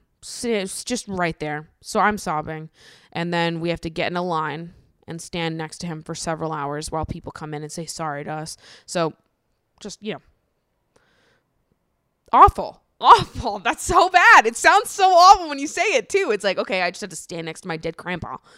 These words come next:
for four hours while people are like, "Oh, I'm so sorry." And then you have some people who show up to the wake and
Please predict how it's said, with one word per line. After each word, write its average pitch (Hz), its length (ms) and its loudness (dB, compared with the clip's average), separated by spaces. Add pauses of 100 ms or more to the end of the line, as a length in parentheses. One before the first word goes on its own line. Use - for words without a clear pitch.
(260)
for 156 100 -18
four 160 280 -2
hours 160 300 -4
while 165 80 -8
people 165 220 -4
are - 20 -6
like, 160 140 -10
"Oh, 208 100 -4
I'm 185 100 -6
so 190 140 -10
sorry." 175 320 -4 (760)
And 226 120 -4
then 285 160 -2
you 254 100 -2
have 247 100 -2
some 262 200 -8
people 185 280 -6
who 180 120 -6
show 185 180 -4
up 190 80 -8
to 220 100 -8
the 165 60 -6
wake 165 340 -12 (180)
and 170 460 -8